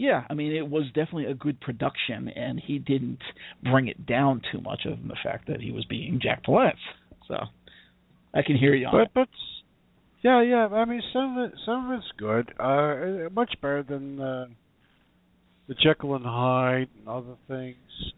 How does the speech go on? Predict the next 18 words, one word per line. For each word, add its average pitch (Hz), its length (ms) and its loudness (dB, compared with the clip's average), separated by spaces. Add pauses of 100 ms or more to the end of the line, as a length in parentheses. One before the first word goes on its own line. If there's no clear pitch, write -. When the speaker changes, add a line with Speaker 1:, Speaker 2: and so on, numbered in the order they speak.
(140)
Speaker 2:
Um, 117 420 2 (600)
Speaker 1:
Yeah. 131 420 6 (1700)
Speaker 2:
I 190 80 6
mean, 247 120 10
if 190 80 -2
we're 214 80 -4
gonna 214 100 -2
talk 185 180 0
about 151 200 4 (120)
portrayals 160 560 -2
of 143 120 -8
Dracula 139 600 2
around, 143 800 2
well, 143 140 -12 (140)
Dracula 151 400 -6
was 135 140 -16 (260)
seventy-three 139 1040 -8
for - 160 -20